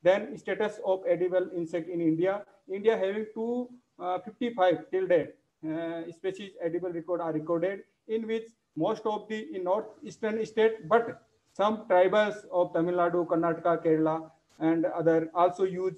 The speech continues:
uh, termite locust as a food. And you see the, uh, condition of this market in Nagaland, Manipur. So selling of this, uh,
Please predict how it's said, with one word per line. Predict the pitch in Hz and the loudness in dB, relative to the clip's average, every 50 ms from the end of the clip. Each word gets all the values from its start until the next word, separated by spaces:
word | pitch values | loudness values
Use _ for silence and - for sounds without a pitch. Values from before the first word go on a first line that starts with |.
| - | 0
uh, | 175 180 175 175 170 160 165 | 2 2 4 4 2 2 2
termite | 170 165 165 170 170 170 170 165 160 165 | 0 0 2 4 4 2 2 2 0 2
locust | 165 170 165 165 165 160 165 165 165 - _ _ _ _ - | 2 2 2 2 2 0 0 0 -2 -6 _ _ _ _ -6
as | 151 151 151 185 | -6 -2 0 0
a | 269 - - - _ _ _ | -2 -2 -4 -12 _ _ _
food. | 151 139 123 117 - _ _ _ _ _ | -6 -6 -6 -6 -10 _ _ _ _ _
And | 151 156 170 | -2 -2 0
you | 185 190 | 0 -2
see | - - 233 233 220 | -2 -2 -2 0 4
the, | 233 226 214 220 214 214 - - _ - | 4 4 4 4 0 -4 -12 -20 _ -6
uh, | 170 175 185 180 180 180 | -4 -2 -2 -2 -2 -2
condition | - 180 180 185 196 190 - 196 190 196 160 | -2 -2 0 -2 -2 -2 -2 -2 -2 -4 -2
of | - 175 170 180 165 160 156 | 2 2 4 4 2 2 0
this | 175 175 175 - - - - | -2 -2 -2 -6 -16 -8 -4
market | 151 147 151 160 165 160 - 220 208 165 - - - _ _ _ - | -2 2 2 2 2 4 4 4 4 4 2 -2 -10 _ _ _ -6
in | 180 175 185 180 175 170 151 214 - - _ - | -4 -2 -2 0 0 0 -2 -4 -6 -6 _ 2
Nagaland, | 156 156 156 160 170 170 170 170 170 170 170 165 | 4 4 6 6 6 6 6 4 4 2 0 0
Manipur. | 160 165 175 175 160 160 170 170 165 156 156 - - _ _ _ _ | 0 0 0 0 0 0 0 0 0 0 -4 -8 -14 _ _ _ _
So | - 175 180 170 160 156 - | 0 0 0 0 -2 -4 0
selling | - 170 165 175 185 190 190 175 | 2 4 4 4 2 2 2 4
of | 180 175 165 156 | 4 4 6 6
this, | 175 180 165 - | 4 4 4 4
uh, | 175 170 160 147 | 4 4 4 4